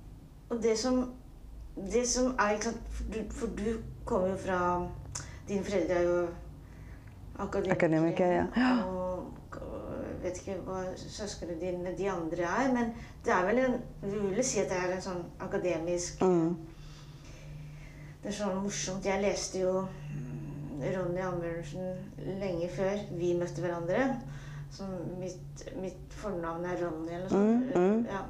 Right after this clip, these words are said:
Speaker 1: den blev översatt på norsk, och jag synes jo det var helt genialt. <laughs> Alltså, det här var det endelig liksom noe som var en sån tydlig stämma in i klassreise och,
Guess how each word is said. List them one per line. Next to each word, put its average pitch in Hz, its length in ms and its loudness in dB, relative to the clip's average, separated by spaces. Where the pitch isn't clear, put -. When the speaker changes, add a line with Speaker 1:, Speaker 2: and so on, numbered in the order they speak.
Speaker 1:
den 208 140 -2
blev 180 180 2
översatt 165 380 -2
på 180 60 -6
norsk, 175 300 -2
och 156 60 2
jag 139 260 0
synes 190 200 -4
jo 190 100 -2
det 151 160 -2
var - 320 -2
helt 202 480 4
genialt. 175 500 0
<laughs> - 800 -2
Alltså, 196 220 -2
det 208 80 0
här 196 380 6
var 170 220 6
det 196 240 2
endelig 202 560 2
liksom 185 400 2
noe 175 280 2
som 180 240 -2
var 156 180 0
en 170 200 0
sån 170 300 -6
tydlig 180 420 2
stämma 175 460 -2
in 170 380 2
i 170 40 0
klassreise 165 840 -2
och, 170 220 2